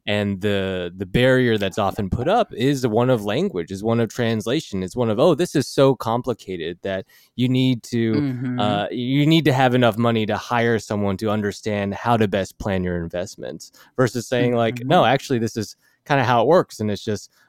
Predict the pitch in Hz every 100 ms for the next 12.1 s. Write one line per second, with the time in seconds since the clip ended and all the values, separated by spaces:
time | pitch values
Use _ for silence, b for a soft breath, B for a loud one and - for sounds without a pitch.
0 | - 101 98 98 95 104 98 90 - 139
1 | 123 110 123 120 113 - _ - 110 107
2 | 180 214 160 117 131 131 113 131 113 104
3 | _ _ _ _ _ _ _ _ _ -
4 | 117 151 139 139 117 151 - 101 127 156
5 | 147 143 123 143 156 302 269 90 - 85
6 | 78 85 90 123 127 131 135 147 135 135
7 | - 127 120 104 127 165 160 131 104 104
8 | 120 127 101 101 107 107 98 92 _ _
9 | 95 92 90 107 107 - - _ b b
10 | 95 95 87 - 104 98 95 92 92 -
11 | 98 98 113 113 107 107 90 107 95 -